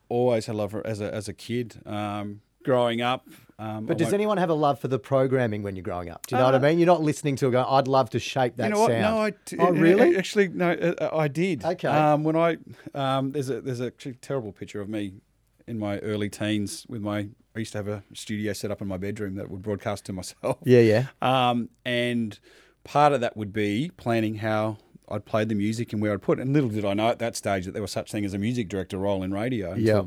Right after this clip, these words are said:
Speaker 1: a lot later when I actually got into radio and realised that. It's not always the case, but I think s-, some people that have, were fantastic in the day on air can make great programmers, but equally there's been some fantastic program directors that have never actually worked on air before.
Speaker 2: Right.
Speaker 1: Um, I think if you've got an,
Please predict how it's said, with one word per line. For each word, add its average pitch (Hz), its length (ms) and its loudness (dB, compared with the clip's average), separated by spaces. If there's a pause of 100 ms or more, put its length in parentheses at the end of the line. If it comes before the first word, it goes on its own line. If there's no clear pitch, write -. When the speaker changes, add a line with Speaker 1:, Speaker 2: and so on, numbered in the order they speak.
(140)
Speaker 1:
a 110 100 -6
lot 101 160 -4
later 101 240 -2
when 101 100 -2
I 98 60 -2
actually 98 220 -6
got 92 220 -6
into 104 180 -4
radio 95 320 -6
and 92 200 -6
realised 107 380 -4
that. - 180 -10 (160)
It's 131 180 -10
not 139 160 0
always 120 220 2
the 107 100 -12
case, 135 240 -4
but 127 140 -8
I - 20 -4
think 107 200 -8
s-, - 160 -20
some 120 560 -8
people 113 240 -6
that 107 100 -2
have, 101 180 -6
were 110 180 -10
fantastic 113 580 -6
in 110 100 -2
the 104 80 -4
day 104 380 -4 (160)
on 110 180 -4
air 107 320 -4 (180)
can 117 200 -4
make 110 180 -4
great 107 220 -6
programmers, 120 520 -6
but 117 140 -6
equally 117 340 -2
there's 104 260 -12
been 110 160 -6
some 110 120 -10
fantastic 113 540 -10
program 101 360 -6
directors 95 360 -10
that 92 100 -6
have 92 140 -10
never 98 500 -6 (580)
actually 101 380 -6
worked 101 400 -4
on 92 140 -4
air 110 180 -4
before. 95 460 -10
Speaker 2:
Right. 110 240 2
Speaker 1:
Um, 104 260 -6
I 90 80 -12
think 123 240 -12
if 117 100 -14
you've 101 140 -8
got 110 220 -2
an, 98 160 -8